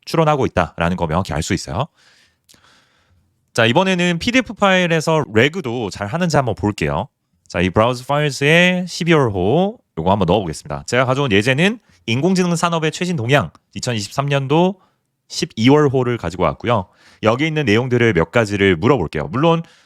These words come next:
더 자세히 물어보고 하는 거는 레그 파이프라인을 커스터마이제이션을 많이 해야겠지만 지금은 아주 간단하게만 한번 물어볼게요.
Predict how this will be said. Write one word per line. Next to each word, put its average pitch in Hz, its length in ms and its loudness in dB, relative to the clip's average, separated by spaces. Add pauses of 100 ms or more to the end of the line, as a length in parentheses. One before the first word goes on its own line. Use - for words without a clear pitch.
(100)
더 123 180 2
자세히 120 400 0
물어보고 135 380 -2
하는 131 160 -2
거는 113 480 2
레그 107 200 0
파이프라인을 120 840 -2
커스터마이제이션을 120 880 -2
많이 82 220 -2
해야겠지만 139 600 0 (400)
지금은 160 640 0
아주 95 140 -2
간단하게만 110 720 -2
한번 110 220 -8
물어볼게요. 78 640 -2